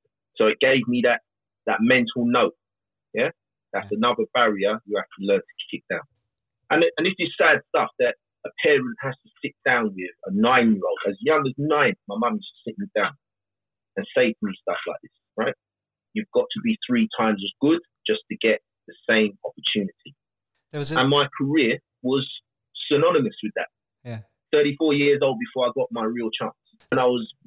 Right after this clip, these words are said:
Speaker 1: knocking out runs for fun.
Speaker 2: There was a little
Speaker 1: Yeah.
Speaker 2: video on the,
Speaker 1: Yeah.
Speaker 2: um, on YouTube, I think it was, the other day, where there was a little black kid and a little white kid, and they must have been only about, I don't know, twelve inches high. And they were running to each other going, "My friend, my friend," and hugged each other.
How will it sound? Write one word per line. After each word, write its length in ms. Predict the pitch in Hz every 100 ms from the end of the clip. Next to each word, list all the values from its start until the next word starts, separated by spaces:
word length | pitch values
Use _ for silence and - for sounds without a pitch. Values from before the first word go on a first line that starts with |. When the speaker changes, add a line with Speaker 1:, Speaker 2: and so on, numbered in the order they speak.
| -
Speaker 1:
knocking 480 | 208 120 143 139 131 135
out 160 | 131
runs 240 | 131 127 110
for 100 | 113
fun. 180 | 147 120 - _ _ -
Speaker 2:
There 100 | 151
was 120 | 139
a 40 |
little 180 | 175 151
Speaker 1:
Yeah. 60 | 139
Speaker 2:
video 260 | 156 139
on 140 | 120 113
the, 120 | 117
Speaker 1:
Yeah. 100 | 117
Speaker 2:
um, 360 | 117 117 117 - -
on 300 | 127 120 120
YouTube, 400 | 127 123 113 95
I 60 |
think 140 | 95 95
it 80 | 95
was, 160 | 95
the 120 | 110
other 100 | 107
day, 240 | 101 113 107
where 300 | 104 104 95 - - _
there 80 | 127
was 80 | 120
a 60 | 147
little 180 | 151
black 240 | 123 120 -
kid 280 | 107 95 -
and 100 | 117
a 20 | 120
little 200 | 107 113
white 260 | 107 -
kid, 240 | - 92 - -
and 140 | 113
they 80 | 123
must 200 | 131 -
have 100 | 113
been 160 | 127 127
only 240 | 131 113
about, 400 | 101 104 101 - _ _ _
I 80 | 101
don't 140 | 104
know, 60 | 95
twelve 300 | - 120 101
inches 280 | 101 107 -
high. 300 | 98 95 - _ _ _ _
And 140 | 127 131
they 40 |
were 100 | 135
running 280 | 135 139 135
to 140 | -
each 160 | 131 -
other 120 | 123
going, 220 | 120 123
"My 160 | 139 131
friend, 320 | - 127 117
my 140 | 120 117
friend," 300 | - 117 107
and 140 | 110
hugged 200 | 104 113
each 220 | 120 -
other. 260 | 110 104